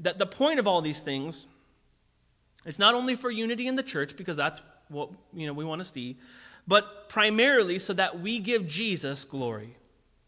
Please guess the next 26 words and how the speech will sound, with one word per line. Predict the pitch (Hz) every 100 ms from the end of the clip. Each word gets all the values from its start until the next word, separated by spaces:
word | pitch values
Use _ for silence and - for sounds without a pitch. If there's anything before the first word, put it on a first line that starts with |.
| _ _ _ _ _ _ _ _ _ - -
The | 185
Christian | - 285 277 277 233
life | 208 220 -
is | 180
not | 165 180 220 - -
only | 196 208 214 202 185 - -
intended | - 185 190 208 202 196 185 - - -
to | 196
be, | 185 170 151
uh, | 147 143
fruitful | - - 247 196 220 214 208
in | 202 196
the | 185
way | 185 180
that | 180 175 -
we | 165
do | 160 170 208
things, | 208 220 214
we | 170 165
want | 160 147
to | 139
prosper, | 170 180 190 - 214 208 - -
but | 202 196
in | 202
our | 190 170
character. | - - 196 175 - 131 113 -